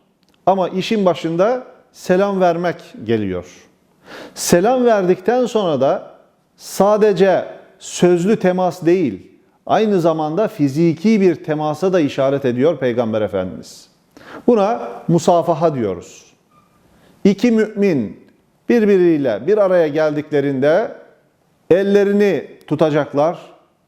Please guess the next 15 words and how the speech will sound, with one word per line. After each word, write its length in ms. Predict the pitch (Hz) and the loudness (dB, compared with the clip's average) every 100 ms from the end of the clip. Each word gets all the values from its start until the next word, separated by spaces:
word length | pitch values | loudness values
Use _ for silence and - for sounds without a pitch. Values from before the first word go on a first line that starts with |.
| _ _ _ _ - | _ _ _ _ -2
tokalaşacaklar. 920 | 214 220 214 160 180 202 190 196 113 - - _ _ _ | 0 2 2 2 2 2 2 0 0 -6 -20 _ _ _
Buna 180 | 202 196 | -2 0
musafaha 600 | 190 - 160 151 160 170 | -2 0 0 0 -4 -2
diyoruz. 560 | 127 95 85 - - _ _ _ _ _ _ _ - - - - _ _ _ _ _ _ _ _ 170 | -2 -4 -6 -16 -20 _ _ _ _ _ _ _ -20 -20 -20 -20 _ _ _ _ _ _ _ _ 2
Bu 400 | 247 247 - - - _ _ _ _ _ | 4 2 -2 -8 -20 _ _ _ _ _
sadece 640 | - 208 226 214 190 196 | 0 2 2 2 2 2
bir 140 | 175 226 | 2 2
elde 400 | 214 220 220 220 | 2 0 0 0
olabilir, 720 | 220 220 214 233 233 - - _ _ _ | 2 0 -2 -6 -6 -10 -20 _ _ _
iki 300 | 175 - 247 | -4 0 0
el 260 | 226 202 180 | 2 0 0
olması 480 | 175 170 170 170 214 | -2 -2 -4 -6 -4
daha 300 | 170 175 165 | -2 0 0
da 80 | 147 | -2
güzeldir. 800 | 120 107 101 87 90 - - | -4 -4 -4 -6 -12 -20 -20